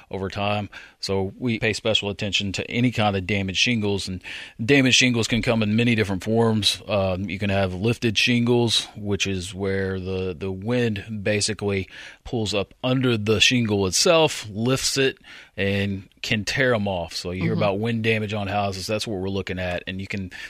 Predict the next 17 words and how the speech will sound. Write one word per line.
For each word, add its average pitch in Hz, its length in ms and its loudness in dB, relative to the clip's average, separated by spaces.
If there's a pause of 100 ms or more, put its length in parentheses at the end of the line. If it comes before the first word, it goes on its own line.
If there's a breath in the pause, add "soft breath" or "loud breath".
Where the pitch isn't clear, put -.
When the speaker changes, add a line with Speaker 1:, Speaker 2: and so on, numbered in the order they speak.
(140 loud breath)
Speaker 1:
you 104 120 -2
know, 90 80 2
a - 20 0
lot 160 140 4
of 151 80 -6
times 127 280 2
when 110 320 -4
we're, 110 120 -6
we're 107 40 -4
inspecting, 101 460 -2
you 90 100 -8
can 92 120 -10
see 92 180 -2
creases 123 640 0
in 92 80 -2
the 90 80 -2
shingle. 147 600 4